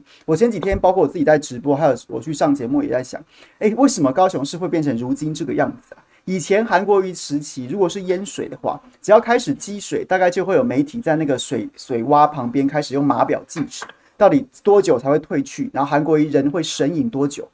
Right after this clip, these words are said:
为什么现在高雄市的官场文化似乎变得不一样了？然后呢，我们看到的反而是像林清荣这样子，然后跳出来作秀，什么要杀头？所以他不是，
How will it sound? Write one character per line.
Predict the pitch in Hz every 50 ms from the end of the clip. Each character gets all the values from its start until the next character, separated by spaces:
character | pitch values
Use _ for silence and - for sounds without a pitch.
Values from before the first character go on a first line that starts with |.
| _ _ - -
为 | 262 294
什 | 277 220
么 | 175 170
现 | - 233 208 202
在 | 202 214 185 -
高 | - - 190 196
雄 | 196 180 165
市 | 170 196
的 | 180 160
官 | 143 170 165 180
场 | 175 160 120 117
文 | 120 131
化 | 143 170 151
似 | 143 - -
乎 | 170 170 180
变 | 185 185 156
得 | 135 127
不 | 127 175 170
一 | 135 120 127
样 | 147 123 - -
了？ | - - _ _ _ -
然 | 156 190
后 | 220 226
呢， | 180 170 170 160 -
我 | 135 139
们 | 151
看 | 147 220 202 185
到 | 202 180
的 | 151 143
反 | 139 131 123
而 | 135
是 | 143 170
像 | 165 196 175 151
林 | 139 139
清 | 143 143 180 175 165
荣 | 139 127 131
这 | 135 165
样 | 143 120
子， | 117 - - -
然 | 117 127
后 | 143
跳 | - 185 165
出 | 160 160 170
来 | 143 117 123
作 | - 202 175 151
秀， | 143 - 165 - -
什 | - -
么 | 135
要 | 156 165
杀 | 156 - 190 156 190
头？ | - - 127 - 131 139 _ _ _ _ _ _
所 | - 247
以 | 262 262 - _ _ _ -
他 | - 302
不 | 311 311 - 196 196 214
是， | - - 269 233